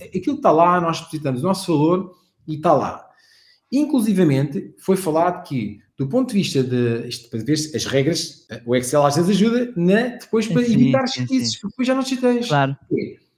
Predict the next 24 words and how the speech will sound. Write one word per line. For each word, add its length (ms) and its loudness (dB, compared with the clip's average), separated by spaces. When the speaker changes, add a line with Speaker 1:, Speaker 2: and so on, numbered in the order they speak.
Speaker 1:
é, 40 4
em 60 6
função 340 0
do 100 2
rendimento 440 2
de 60 -10
cada 200 4
um, 380 -2
nós 200 -4
pomos 200 -2
à 80 2
proporção, 540 -8
ok? 140 -8
Speaker 2:
Ok. 260 -8
Speaker 1:
Olha, 140 -8
se 160 -6
eu 120 -2
tiver 240 2
a 60 0
ganhar 320 0
mais, 400 0
um 100 0
valor, 440 0
eh, 300 -4